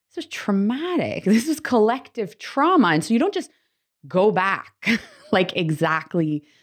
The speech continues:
the way you would, right? Um, this isn't a long vacation. <laughs> Like, you, you know, you were off for a reason, and things are different when you come back. They, it might, it might feel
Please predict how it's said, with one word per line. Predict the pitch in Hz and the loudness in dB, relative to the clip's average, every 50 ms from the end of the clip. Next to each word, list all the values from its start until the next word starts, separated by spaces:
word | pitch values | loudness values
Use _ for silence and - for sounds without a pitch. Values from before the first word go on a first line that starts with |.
| _ _ _ | _ _ _
the | - 165 156 | 0 2 2
way | 147 151 147 143 139 135 135 135 131 _ _ _ | 4 4 4 4 4 2 0 -2 -8 _ _ _
you | - 151 143 139 139 | -8 -2 0 2 4
would, | 143 185 262 233 127 - - - - - | 4 4 4 2 0 -2 -6 -10 -14 -8
right? | - 131 135 156 208 240 - _ - - - - - | -4 -2 -2 -2 -2 -4 -6 _ -20 -20 -14 -6 -2
Um, | 143 143 143 | 2 2 2
this | 147 143 | 4 4
isn't | 170 160 170 170 | 2 4 4 4
a | 151 | 4
long | 143 147 151 156 156 151 151 156 | 4 2 2 2 2 2 2 2
vacation. | 151 156 147 135 - 220 247 233 - - 139 - - 160 | 2 0 0 0 0 2 2 2 2 0 -4 -2 0 2
<laughs> | 196 214 214 | 2 2 2
Like, | 254 220 - - | 2 0 0 2
you, | 220 269 277 247 254 220 247 247 - - - - - | 2 4 4 4 2 2 0 -2 -6 -20 -20 -20 -14
you | - - 233 247 | -6 0 2 4
know, | 214 175 165 | 4 4 4
you | 170 175 170 - 175 175 180 | 2 0 -2 -4 -4 -2 0
were | 175 165 147 - - | 0 0 -2 -2 -2
off | 165 175 185 - - | -2 -2 -2 -4 -4
for | - 151 | -4 -2
a | 143 143 | -2 0
reason, | 160 240 320 277 196 156 151 | 0 0 0 2 2 0 0
and | 151 156 | 0 0
things | 196 190 190 | -2 -4 -4
are | 175 170 160 147 135 _ | -4 -4 -8 -8 -14 _
different | - 185 175 175 - 147 135 143 | -12 -12 -12 -10 -10 -12 -10 -8
when | 139 131 131 | -8 -6 -6
you | 131 | -6
come | 127 - 143 135 127 | -6 -8 -8 -8 -8
back. | 120 120 113 113 - _ _ | -8 -10 -16 -18 -20 _ _
They, | - 139 135 131 131 127 | -18 -16 -14 -14 -16 -16
it | - 131 - | -18 -18 -18
might, | 147 139 135 131 - _ _ _ _ _ _ | -16 -16 -16 -18 -18 _ _ _ _ _ _
it | - 147 | -18 -16
might | 143 139 - _ | -16 -16 -18 _
feel | _ - 185 160 147 131 | _ -4 -4 -4 -4 -6